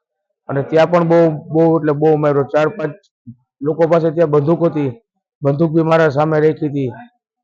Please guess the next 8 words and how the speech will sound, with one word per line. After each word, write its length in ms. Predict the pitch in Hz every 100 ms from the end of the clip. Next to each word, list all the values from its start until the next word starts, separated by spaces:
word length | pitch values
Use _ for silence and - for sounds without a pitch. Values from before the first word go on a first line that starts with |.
| _
કે 120 | 143
અમે 280 | 147 139 160
કે 340 | 151 170 175 175 135 - _ -
"એ 80 | 151
વસ્તુ 340 | 160 160 170
તું 180 | 160 156
બોલ 220 | 165 175
વીડિયોમાં 580 | 156 151 147 131 127 117